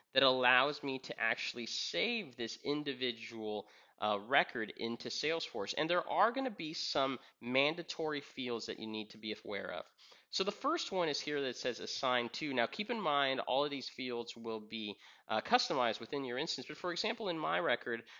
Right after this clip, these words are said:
I have to assign this to somebody. So I'm gonna go ahead and assign it to myself as I was actually the individual that had the meeting, right? Then I'm gonna scroll down a little bit further,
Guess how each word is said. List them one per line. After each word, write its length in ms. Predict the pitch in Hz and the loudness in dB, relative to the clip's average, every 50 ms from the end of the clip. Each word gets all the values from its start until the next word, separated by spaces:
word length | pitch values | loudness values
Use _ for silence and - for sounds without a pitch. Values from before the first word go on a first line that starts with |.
| - _ | -4 _
I 120 | - 120 | 2 6
have 180 | 131 143 143 - | 8 8 6 6
to 80 | - 147 | 2 -4
assign 360 | 139 - - 165 156 160 160 | -4 0 2 4 4 4 4
this 180 | 147 117 - - | 2 -2 -4 -4
to 60 | - | -4
somebody. 260 | - 127 117 107 104 | -4 -2 -2 -2 -2
So 160 | 104 - 113 | -2 -2 -2
I'm 60 | 113 | -2
gonna 140 | 117 127 139 | 0 -2 -2
go 160 | 131 143 135 | 0 2 0
ahead 180 | 135 135 135 123 | 2 2 2 0
and 100 | 123 120 | 0 0
assign 380 | 110 - - - 117 117 117 139 | -2 -2 -2 0 2 2 2 0
it 100 | 156 - | -2 -4
to 80 | - | -6
myself 460 | 175 180 - - - - 98 104 - - _ _ - - - _ - _ _ _ | -6 -6 -6 -6 -4 -2 -4 -4 -4 -8 _ _ -20 -20 -20 _ -20 _ _ _
as 360 | 123 120 113 113 113 107 - 107 - | 2 4 4 4 4 0 -2 -6 0
I 220 | - 107 110 110 | 2 4 4 4
was 240 | 110 110 110 107 107 - | 2 0 -2 -4 -4 -2
actually 440 | - - 104 - - - 117 113 110 | 0 -2 -2 0 -2 -8 -6 -8 -8
the 180 | 104 110 104 | -6 -6 -6
individual 460 | - 101 101 101 98 98 95 - 104 107 | -6 -6 -6 -6 -6 -6 -6 -4 -4 -6
that 100 | 104 98 | -6 -6
had 200 | - - 92 92 - | -4 -4 -4 -4 -4
the 60 | - | -8
meeting, 360 | 110 135 160 208 208 131 98 | -6 -4 -6 -4 -6 -6 -6
right? 260 | 104 104 104 104 123 - - - - - _ _ | -8 -8 -8 -8 -8 -8 -12 -20 -20 -20 _ _
Then 80 | - 156 | 0 0
I'm 80 | 185 | 2
gonna 140 | 208 208 185 | 2 2 0
scroll 340 | 170 - - - 170 165 160 | 0 -2 -2 -2 -2 -2 -2
down 280 | 139 139 135 139 156 170 | 0 0 2 2 2 0
a 40 | |
little 160 | 180 180 185 190 | -2 -6 -6 -8
bit 140 | 220 254 | -8 -10
further, 500 | - - - - 127 120 120 127 131 131 | -10 -10 -4 -2 -2 0 0 -2 -4 -4